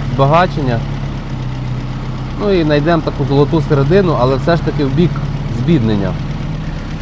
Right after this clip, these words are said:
Нормально відкликається. Все, коротше, чотненько.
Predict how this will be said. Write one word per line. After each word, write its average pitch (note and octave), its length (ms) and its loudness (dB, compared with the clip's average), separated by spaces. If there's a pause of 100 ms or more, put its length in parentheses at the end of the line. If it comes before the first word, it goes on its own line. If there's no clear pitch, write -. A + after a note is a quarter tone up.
(2750)
Нормально D#3 380 6
відкликається. F3+ 840 2 (2250)
Все, E3 160 4
коротше, D3 360 2
чотненько. C#3+ 520 0